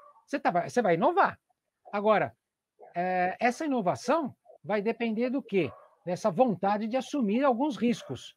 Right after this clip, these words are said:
Quais são os riscos que você vai ter? Bom, você vai ter gente conversando, você vai ter pessoas,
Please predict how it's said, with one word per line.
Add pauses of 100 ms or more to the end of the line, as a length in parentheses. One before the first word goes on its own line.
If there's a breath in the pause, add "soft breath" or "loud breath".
(460)
Quais
são
os
riscos
que
você
vai
ter?
Bom, (380)
você
vai
ter
gente
conversando, (180)
você
vai
ter
pessoas,